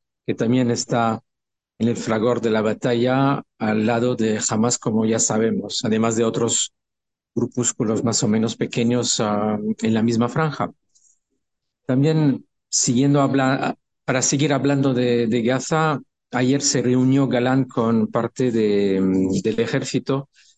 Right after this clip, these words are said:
y lo que desca-, destacamos de su discurso es el hecho de que Tzahal tiene que seguir siendo, y las fuerzas del orden en general, seguir siendo muy atentos y responder de forma contundente al intento previsto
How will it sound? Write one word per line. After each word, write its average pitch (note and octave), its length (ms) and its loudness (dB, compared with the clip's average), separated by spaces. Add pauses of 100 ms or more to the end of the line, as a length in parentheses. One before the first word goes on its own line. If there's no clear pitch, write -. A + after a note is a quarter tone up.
(360)
y A#2 220 2
lo C#3+ 160 4
que C#3+ 160 0
desca-, - 420 -2 (160)
destacamos D#3+ 640 0
de B2+ 80 0
su B2 200 -4
discurso D3 840 -2 (120)
es A#2+ 340 0
el A#2+ 100 0
hecho C3 240 0
de C#3+ 160 0
que B2 440 0 (800)
Tzahal C#3 260 0
tiene C#3+ 220 0
que C#3 100 -2
seguir C#3+ 340 0
siendo, B2 520 0 (160)
y B2+ 80 0
las A#2 200 0
fuerzas C#3+ 360 -2
del B2 140 0
orden B2 260 0
en A2+ 100 -2
general, B2+ 440 0
seguir C3+ 340 0
siendo B2+ 260 2
muy C#3 140 4
atentos C#3+ 720 0 (800)
y A#2 320 2
responder C3 500 0
de B2+ 80 -2
forma B2+ 460 0
contundente C#3 1080 0 (640)
al A#2 240 0
intento C3+ 580 0
previsto D#3 760 0